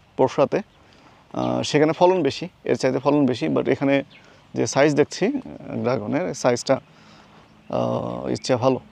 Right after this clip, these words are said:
আমাদের চাইতে ভালো। এবং, আহ, নিচে এটা দেখেন, আহ, পুরো ঘাসের মানে কার্পেট বানায় রাখছে আর কি। আমরা যেরকম বেড হিসেবে করি, আমরা অবশ্য এই, এটা চাইনিজ পদ্ধতি,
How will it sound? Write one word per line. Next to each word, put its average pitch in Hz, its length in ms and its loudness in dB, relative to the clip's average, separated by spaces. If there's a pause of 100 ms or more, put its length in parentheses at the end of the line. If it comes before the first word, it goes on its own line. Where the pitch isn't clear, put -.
(120)
আমাদের 113 320 -6
চাইতে 117 200 -4
ভালো। 107 200 -8
এবং, 120 300 0
আহ, 131 120 4
নিচে 156 320 6
এটা 139 220 4
দেখেন, 135 280 2
আহ, - 1160 -2 (100)
পুরো 156 260 8
ঘাসের 135 380 4
মানে 135 160 2
কার্পেট 143 280 2
বানায় 135 240 4
রাখছে 117 260 -6
আর 113 60 -4
কি। - 140 -12 (840)
আমরা 139 220 4
যেরকম 139 220 6
বেড 147 160 6
হিসেবে 151 280 2
করি, 135 240 2
আমরা 139 220 6
অবশ্য 143 240 0
এই, 131 440 4
এটা 139 160 2
চাইনিজ 151 300 2
পদ্ধতি, 143 440 2